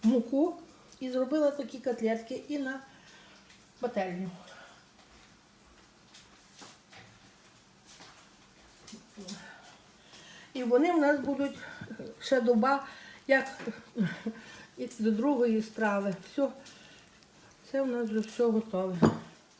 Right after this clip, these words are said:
І так, витискаємо ми пів лимона. Тут у нас мало є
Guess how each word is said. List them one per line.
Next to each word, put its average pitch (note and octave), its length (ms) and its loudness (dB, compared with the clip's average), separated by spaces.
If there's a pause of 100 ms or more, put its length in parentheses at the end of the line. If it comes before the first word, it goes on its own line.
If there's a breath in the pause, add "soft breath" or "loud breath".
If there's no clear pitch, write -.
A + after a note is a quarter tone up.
(1900 loud breath)
І C4+ 120 -6
так, A3 380 2
витискаємо D#4+ 880 2
ми D4+ 280 4
пів D4+ 260 4
лимона. G3+ 680 4 (1600 loud breath)
Тут A#3 180 -2
у A#3 40 2
нас A3 200 2
мало D4+ 320 2
є C#4 240 2